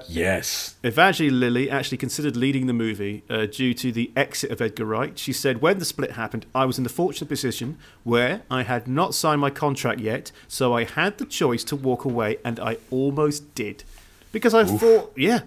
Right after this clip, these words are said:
Speaker 2: because I thought, well, if it's not s-, <laughs> if it's, if it's because Marvel are big bullies and they just want a puppet and not someone with a vision, I'm not interested in being in this movie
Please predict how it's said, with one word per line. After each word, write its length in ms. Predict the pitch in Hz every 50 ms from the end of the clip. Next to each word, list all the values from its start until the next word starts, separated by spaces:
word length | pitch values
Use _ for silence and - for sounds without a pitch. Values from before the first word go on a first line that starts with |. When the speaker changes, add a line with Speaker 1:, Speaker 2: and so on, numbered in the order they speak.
| - -
Speaker 2:
because 200 | - 156 170 185
I 40 | 175
thought, 280 | - - 190 190 - -
well, 200 | 202 247 285 247
if 80 | 160 143
it's 120 | 156 147
not 160 | 202 220 -
s-, 300 | - - - - - -
<laughs> 40 | -
if 360 | - - - 190 143 151 147
it's, 240 | 185 180 - 185 175 -
if 160 | 170 - -
it's 120 | 180 165 -
because 260 | 175 147 - 170 143
Marvel 300 | 170 170 165 151 147 147
are 40 | 139
big 220 | 147 131 139 143
bullies 360 | 185 208 220 175 156 151 -
and 80 | 147 139
they 80 | 139 131
just 160 | 139 131 -
want 100 | 143 98
a 60 | 113
puppet 360 | - - 180 208 202 - -
and 80 | - 123
not 120 | 127 123 -
someone 240 | - 147 139 131 127
with 100 | 123 117
a 40 |
vision, 340 | 110 131 202 208 151 143 - -
I'm 180 | 135 147 156 160
not 140 | 160 165 -
interested 540 | - 127 123 - - 131 - - 117 - - - - - -
in 80 | 117 117
being 300 | 104 - 120 120 120 - -
in 160 | 113 104 107
this 160 | 110 - -
movie 380 | 123 127 131 120 107 104 104